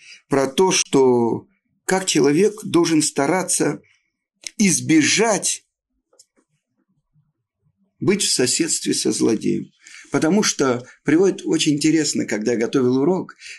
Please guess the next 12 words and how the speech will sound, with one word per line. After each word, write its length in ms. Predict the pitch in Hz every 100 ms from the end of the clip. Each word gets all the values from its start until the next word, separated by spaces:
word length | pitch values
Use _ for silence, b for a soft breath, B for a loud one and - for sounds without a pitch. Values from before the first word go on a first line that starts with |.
| _
э, 240 | 120 120 113
очень 340 | - 185 196
интересный 440 | 185 175 180 - 160
пример. 440 | 170 147 98 82 B B B
Сказано, 460 | - - 202 170 156
что 420 | 147 - 147 147 -
Яков 840 | 127 147 135 - 240 240 165 - B B -
посылает 600 | 160 - 156 233 202 -
на 120 | 147
встречу 720 | - - 208 190 - 117 - b b -
с 180 | -
Эсавом 840 | - 180 170 - 277 202 151 -